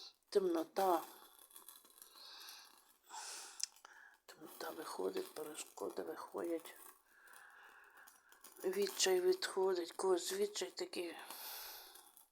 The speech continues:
А хтось навіть думає розставатися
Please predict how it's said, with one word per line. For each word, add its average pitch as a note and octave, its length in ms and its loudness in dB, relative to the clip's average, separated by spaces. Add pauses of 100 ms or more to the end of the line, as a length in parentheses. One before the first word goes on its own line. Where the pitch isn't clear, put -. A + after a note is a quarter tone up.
(4000)
А G#3+ 80 8
хтось - 320 2
навіть B3 460 6 (380)
думає G#3 520 10
розставатися G3 1040 6